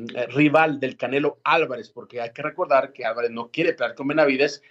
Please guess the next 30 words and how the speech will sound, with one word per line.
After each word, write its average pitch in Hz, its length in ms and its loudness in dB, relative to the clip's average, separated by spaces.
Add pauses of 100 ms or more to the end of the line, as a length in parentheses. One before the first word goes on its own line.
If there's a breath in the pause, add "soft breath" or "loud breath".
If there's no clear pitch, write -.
(280 soft breath)
pero 123 480 6
si 127 160 -6
lo 123 160 2
ponen 165 280 2
como 127 320 2
un, 151 200 2
eh, 127 360 4 (440 loud breath)
eh, 113 560 4 (200)
oponente 143 580 4
obligatorio, 139 720 2
veremos 131 540 -2
si 117 320 -6
Canelo 117 400 0
deja 120 260 -2
el 123 260 -4
cinturón 139 520 0
o 120 260 0
le 113 160 -4
hace, 156 320 0
pues, 127 160 0
realmente 127 480 0
caso 135 260 2
a 117 60 6
la 113 80 -2
gente 131 300 0
que - 60 -4
quiere 123 180 6
verlo 131 180 4
ante 123 240 -2
Benavides 127 460 0